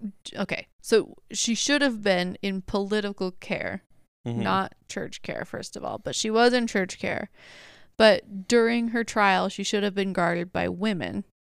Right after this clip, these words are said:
Speaker 1: because she's a woman.
Speaker 2: Mm-hmm.
Speaker 1: Um, but instead was imprisoned by the English and guarded by male soldiers under the command of the Duke of Bedford.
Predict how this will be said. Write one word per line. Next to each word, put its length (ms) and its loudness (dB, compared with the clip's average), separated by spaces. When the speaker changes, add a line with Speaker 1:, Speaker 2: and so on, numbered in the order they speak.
Speaker 1:
because 260 -10
she's 220 -8
a 100 -4
woman. 680 -8
Speaker 2:
Mm-hmm. 380 -6
Speaker 1:
Um, 440 -2
but 160 2
instead 360 0
was 160 0
imprisoned 520 -4
by 140 0
the 180 -4
English 540 0
and 240 -6
guarded 360 0
by 200 2
male 320 2
soldiers 480 -4
under 240 -6
the 100 -6
command 480 -4
of 200 -6
the 80 -6
Duke 260 -6
of 160 -14
Bedford. 500 -8